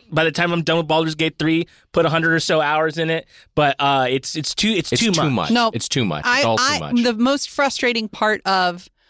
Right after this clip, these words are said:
Speaker 3: Assassin's Creed Valhalla was that it didn't continue to just be bigger and bigger.
Speaker 2: <laughs> How many
Speaker 3: Like,
Speaker 2: hours did you have in that ultimately?
Speaker 3: <sighs> I don't know. I said it on the show.
Speaker 1: Yeah, it was, it was in the hundreds.
Speaker 2: Yeah.
Speaker 3: Yeah, it was.
Speaker 1: Yeah, it was,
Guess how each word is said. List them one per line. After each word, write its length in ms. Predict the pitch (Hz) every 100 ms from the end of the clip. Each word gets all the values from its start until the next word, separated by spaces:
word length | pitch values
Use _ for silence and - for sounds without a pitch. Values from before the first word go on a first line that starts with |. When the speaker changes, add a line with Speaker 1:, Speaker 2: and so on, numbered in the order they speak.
| _ _ _ -
Speaker 3:
Assassin's 480 | 196 - 202 190 208
Creed 220 | - 196
Valhalla 400 | 180 175 175 175
was 260 | 165 180 -
that 220 | 190 175
it 180 | - 185 - -
didn't 440 | 220 214 233 -
continue 580 | - 208 - 208 196 190
to 140 | -
just 360 | 175 180 170 - - 180 123 -
be 480 | 214 208 208 190
bigger 500 | 156 - 185 160 185
and 240 | 180 170 151
bigger. 320 | 160 135 185 226
Speaker 2:
<laughs> 120 | -
How 160 | - 139
many 140 | 196
Speaker 3:
Like, 100 | 269
Speaker 2:
hours 220 | 147 143 120
did 100 | 113
you 80 |
have 100 | 107
in 60 | 92
that 140 | 80
ultimately? 500 | 80 - 85 73 73 _
Speaker 3:
<sighs> 40 | _ _ _ _ _ _ _ _ _ _ - - - - - - -
I 100 | 233
don't 100 | 311
know. 100 | 320
I 80 |
said 220 | 196 233 302
it 100 | 262
on 80 |
the 80 | 165
show. 460 | - 208 254 151 147
Speaker 1:
Yeah, 420 | 135 127 107 98 117
it 140 | 156
was, 280 | 165 165 -
it 120 | 165 175
was 160 | 180
in 120 | 247
the 100 | 269
hundreds. 460 | 143 156 127 92 82 90
Speaker 2:
Yeah. 180 | 78 71
Speaker 3:
Yeah, 240 | 202 262 170
it 100 | 175
was. 400 | 233 160 - -
Speaker 1:
Yeah, 160 | 123 80 -
it 40 |
was, 220 | 139 -